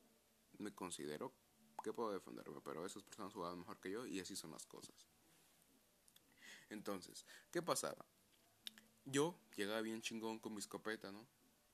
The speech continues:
Y, ah, mire, voy. Entonces, ¿qué es lo que pasaba? ¿Qué es lo que me hizo el skill-based matchmaking?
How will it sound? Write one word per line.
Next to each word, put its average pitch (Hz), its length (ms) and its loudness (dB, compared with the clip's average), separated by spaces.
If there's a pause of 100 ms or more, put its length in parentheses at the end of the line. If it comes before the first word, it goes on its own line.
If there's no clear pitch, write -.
(420)
Y, 110 160 4
ah, 165 260 6
mire, 90 340 -2
voy. 127 400 2 (1200)
Entonces, 104 540 2
¿qué 185 100 2
es 190 60 6
lo 202 100 6
que 196 100 4
pasaba? - 520 6
¿Qué 143 80 6
es 156 120 6
lo 170 140 6
que - 100 0
me 107 160 6
hizo 123 280 4
el 76 120 0
skill-based 98 800 2
matchmaking? 90 1120 2